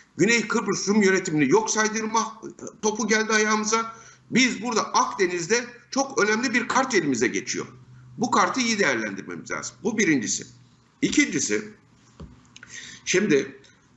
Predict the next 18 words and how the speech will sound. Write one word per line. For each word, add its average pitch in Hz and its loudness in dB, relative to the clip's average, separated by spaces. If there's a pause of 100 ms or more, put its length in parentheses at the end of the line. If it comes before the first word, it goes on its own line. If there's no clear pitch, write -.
(140)
ben 196 0
bir 185 2
makale 127 4
yazmıştım. - -4 (280)
İki 156 2
bin 185 0
on 139 4
iki 104 -2
yılında. 69 -6 (680)
Libya 165 2
makalesini 123 0
yazdıktan 113 -2
sonra. - -6 (460)
Demiştim 135 0
ki, - -10 (680)
Libya 156 2
ile 113 0
anlaşmanın 156 0